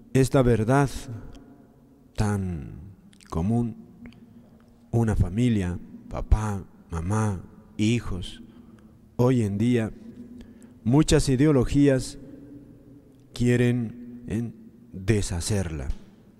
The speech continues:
Quieren llamarla que es obsoleta, quieren llamarla que es innecesaria, quieren llamarla que se pue-, su-, se puede sustituir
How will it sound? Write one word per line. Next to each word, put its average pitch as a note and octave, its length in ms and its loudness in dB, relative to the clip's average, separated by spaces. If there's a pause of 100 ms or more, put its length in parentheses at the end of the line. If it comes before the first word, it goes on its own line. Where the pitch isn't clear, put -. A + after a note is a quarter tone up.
(420)
Quieren C3 280 6
llamarla C3+ 560 4
que B2+ 140 2
es - 160 0
obsoleta, G#2+ 880 -2 (560)
quieren A2+ 240 2
llamarla G#2+ 580 2
que A2 220 0
es - 220 -4 (520)
innecesaria, G#2 1080 0 (680)
quieren A#2 260 2
llamarla B2 540 2
que A2 80 -2
se G#2 180 -2
pue-, A2+ 320 -2 (760)
su-, - 340 0
se - 140 4
puede C3+ 240 8
sustituir C#3 880 6